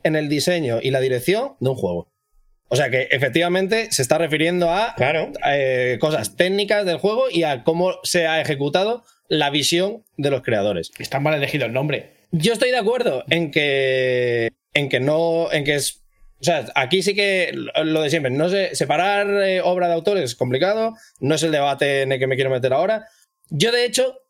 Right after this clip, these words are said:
Speaker 1: lo único que sí que diría, que estoy más o menos de acuerdo con Enrique, es que a mí los artículos que están saliendo me parece que yerran un poco,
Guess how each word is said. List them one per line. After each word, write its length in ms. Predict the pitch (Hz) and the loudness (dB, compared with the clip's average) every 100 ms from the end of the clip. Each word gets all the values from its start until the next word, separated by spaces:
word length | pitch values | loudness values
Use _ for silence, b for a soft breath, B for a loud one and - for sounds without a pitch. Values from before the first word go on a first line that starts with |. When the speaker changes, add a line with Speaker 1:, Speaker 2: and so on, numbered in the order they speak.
| _ | _
Speaker 1:
lo 200 | 156 147 | 0 2
único 240 | 185 208 | 2 0
que 80 | 190 | 0
sí 140 | 175 | 2
que 100 | 185 | 2
diría, 460 | 185 175 196 233 - - | 4 2 2 0 -4 0
que 80 | 156 | 0
estoy 400 | - 170 175 160 | 2 2 2 2
más 220 | 143 147 | 0 0
o 40 | |
menos 220 | 165 160 147 | 0 2 0
de 60 | |
acuerdo 320 | 139 147 135 | 0 0 0
con 160 | 127 135 | 0 0
Enrique, 340 | 135 180 208 - | 0 0 0 0
es 120 | 185 | -2
que 300 | - 110 - _ _ _ | 0 -2 -2 _ _ _
a 140 | 139 | 0
mí 240 | 160 185 117 | 2 0 0
los 220 | 131 123 | 0 0
artículos 400 | 117 160 185 165 | 0 0 0 -2
que 60 | |
están 180 | 151 160 | 0 0
saliendo 340 | 143 156 185 208 | 2 0 0 0
me 140 | 151 | 0
parece 260 | 143 165 160 | 0 0 0
que 140 | 127 | 0
yerran 260 | 147 185 196 | 2 0 0
un 100 | 180 | 0
poco, 340 | 180 165 147 | 0 0 -2